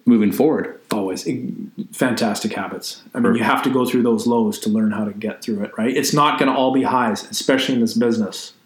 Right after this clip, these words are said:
Speaker 1: Yeah.
Speaker 2: Prepare yourself.
Speaker 1: It's manic.
Speaker 2: Yeah.
Speaker 1: It's a bit manic.
Speaker 2: It is.
Speaker 1: Yeah, yeah, absolutely. But it's fun.
Speaker 2: Yeah.
Speaker 1: Yeah. <laughs> It's not boring. Um, <clears throat> so as we wrap up here, I'd like to ask everybody who I interview one question.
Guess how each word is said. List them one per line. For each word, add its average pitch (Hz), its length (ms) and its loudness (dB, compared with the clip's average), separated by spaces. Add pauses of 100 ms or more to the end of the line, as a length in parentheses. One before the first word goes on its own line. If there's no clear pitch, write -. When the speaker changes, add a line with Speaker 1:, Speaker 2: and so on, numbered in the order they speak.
Speaker 1:
Yeah. 107 380 2
Speaker 2:
Prepare 123 340 2
yourself. - 480 -2
Speaker 1:
It's 143 140 4
manic. 131 500 2 (800)
Speaker 2:
Yeah. - 60 0
Speaker 1:
It's 156 100 4
a - 40 6
bit 110 140 4
manic. 90 440 -2
Speaker 2:
It 110 80 -6
is. - 320 -8
Speaker 1:
Yeah, 139 240 4
yeah, 101 180 2
absolutely. 98 580 2 (260)
But 156 100 4
it's 160 120 4
fun. 85 300 -2 (480)
Speaker 2:
Yeah. 104 200 -4
Speaker 1:
Yeah. 92 240 0 (120)
<laughs> - 440 2
It's - 120 2
not 147 200 0
boring. 98 340 2 (340)
Um, 127 460 2 (100)
<clears throat> 151 80 4
so - 460 2 (520)
as 127 120 2
we 185 80 6
wrap 127 360 4
up 117 180 2
here, - 360 -4 (300)
I'd 101 100 2
like 117 200 4
to - 100 -6
ask 110 380 0 (760)
everybody 135 360 4
who 127 100 4
I 110 40 6
interview 98 520 2
one 98 240 4
question. - 600 0